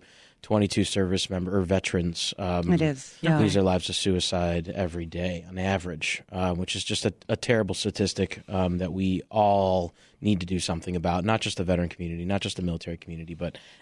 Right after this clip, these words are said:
Speaker 1: everybody here, right? Because veterans are part of our community,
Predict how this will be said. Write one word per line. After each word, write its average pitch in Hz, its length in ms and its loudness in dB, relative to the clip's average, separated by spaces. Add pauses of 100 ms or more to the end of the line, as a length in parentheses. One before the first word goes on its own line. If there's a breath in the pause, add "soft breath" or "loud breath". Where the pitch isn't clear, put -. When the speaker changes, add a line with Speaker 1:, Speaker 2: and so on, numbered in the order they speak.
(120)
Speaker 1:
everybody 92 600 4
here, 87 300 -10
right? 98 260 2
Because 92 360 -2
veterans 113 440 2
are 101 180 2
part 101 280 0
of 98 100 0
our 98 300 2 (380 soft breath)
community, 123 600 2